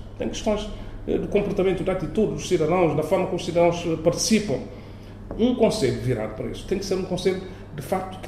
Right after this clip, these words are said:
tenha lá pessoas de diversas, eh, origens, diversas representações, diversas formações,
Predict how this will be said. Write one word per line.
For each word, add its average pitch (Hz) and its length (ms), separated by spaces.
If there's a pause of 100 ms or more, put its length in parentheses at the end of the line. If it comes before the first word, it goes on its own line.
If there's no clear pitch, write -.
tenha 185 340
lá 165 140
pessoas - 680 (1000)
de 139 140
diversas, 156 800
eh, 160 40
origens, 147 680
diversas 180 440
representações, 156 720
diversas 147 340
formações, 160 840